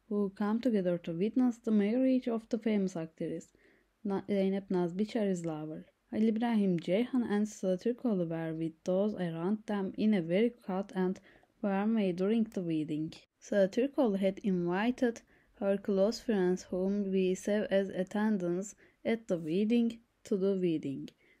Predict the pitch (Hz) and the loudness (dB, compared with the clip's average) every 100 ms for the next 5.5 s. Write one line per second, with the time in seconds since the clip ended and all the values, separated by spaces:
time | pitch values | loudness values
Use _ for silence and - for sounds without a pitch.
0 | _ - - 269 285 262 - 185 180 240 | _ -8 -2 -2 2 0 2 2 2 0
1 | 254 - 185 185 208 233 214 180 165 165 | 0 -2 -2 0 2 2 2 0 -2 0
2 | 196 240 240 226 226 214 - - 233 254 | 0 4 2 2 0 -4 -4 -6 -2 0
3 | 226 214 180 185 196 208 226 180 190 - | -2 -2 -2 -2 -2 0 2 2 0 -2
4 | 214 202 170 - 185 196 - 208 233 190 | 0 2 0 -2 -4 -4 -2 0 2 0
5 | 170 151 156 208 | -2 -4 -6 -6